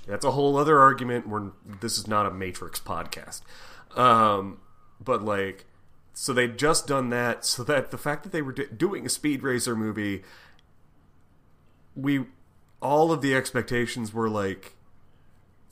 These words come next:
well, this has, A, this has to be good to save their careers, which wasn't true, and B, like, this'll be awesome because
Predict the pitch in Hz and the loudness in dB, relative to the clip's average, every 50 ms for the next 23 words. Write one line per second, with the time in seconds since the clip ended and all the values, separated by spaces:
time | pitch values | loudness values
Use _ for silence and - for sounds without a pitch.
0 | - _ - - 120 117 135 143 135 - - 127 123 123 117 - - - 123 143 | -20 _ -4 -2 0 2 2 2 2 4 4 4 4 4 2 0 -2 0 2 2
1 | 160 165 156 147 147 - 135 127 123 120 - - 107 113 107 110 110 107 104 95 | 2 2 2 0 0 0 0 0 0 0 -4 -6 -6 -6 -4 -2 -2 -2 -2 -4
2 | - 98 92 82 78 - - - - - - - - - 104 98 101 104 104 92 | -6 -8 -8 -8 -10 -18 -20 -20 -16 -12 -10 -8 -6 -6 -6 -6 -6 -6 -6 -6
3 | 101 98 90 - - 90 87 82 92 90 80 78 76 80 85 - - 85 - - | -6 -6 -8 -8 -10 -12 -10 -10 -10 -10 -10 -10 -10 -12 -12 -12 -14 -14 -12 -10
4 | 92 87 82 - 71 - - - 85 69 67 85 87 - - - - - - - | -10 -8 -10 -10 -12 -14 -12 -10 -10 -10 -10 -12 -14 -16 -16 -18 -18 -20 -20 -20
5 | - - - 117 113 110 107 - - 131 127 131 131 127 123 120 113 110 - - | -8 -4 0 0 0 0 -2 -2 -2 0 0 2 0 0 0 -2 -4 -6 -10 -20
6 | - - - - - - - - _ - - - _ - - - _ _ - - | -20 -20 -20 -20 -20 -20 -20 -20 _ -20 -20 -20 _ -20 -20 -20 _ _ -20 -20
7 | - - - - - - - - _ - - - - - - _ _ _ - 120 | -20 -20 -20 -20 -20 -20 -20 -20 _ -20 -20 -20 -20 -20 -20 _ _ _ -10 -6
8 | 120 110 104 - - 120 117 - 135 110 117 110 110 107 107 104 - 110 101 101 | -4 -4 -4 -4 -4 -2 -2 0 0 0 2 2 2 2 2 0 0 -2 -4 -4
9 | 92 95 90 - 110 98 95 95 95 92 87 90 90 90 | -6 -8 -10 -8 -6 -4 -4 -4 -4 -4 -6 -6 -8 -8